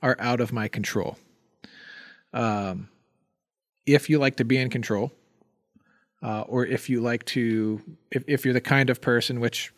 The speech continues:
I think I probably am, if my teeth are falling out in my dreams,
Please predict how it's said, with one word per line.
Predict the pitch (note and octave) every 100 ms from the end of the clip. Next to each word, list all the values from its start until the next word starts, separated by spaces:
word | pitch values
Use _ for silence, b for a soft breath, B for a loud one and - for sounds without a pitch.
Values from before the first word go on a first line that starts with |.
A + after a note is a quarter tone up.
| -
I | A#2+
think | A#2 B2+
I | -
probably | - A#2 A2+ G#2 G2+ -
am, | D#3 G2+ C#3+ B3
if | - -
my | A2
teeth | G#2+ C#3+ A#2
are |
falling | G#2 A2 G#2 G2+
out | G2+
in | G#2
my | F#2+
dreams, | F#2+ G#2+ D3+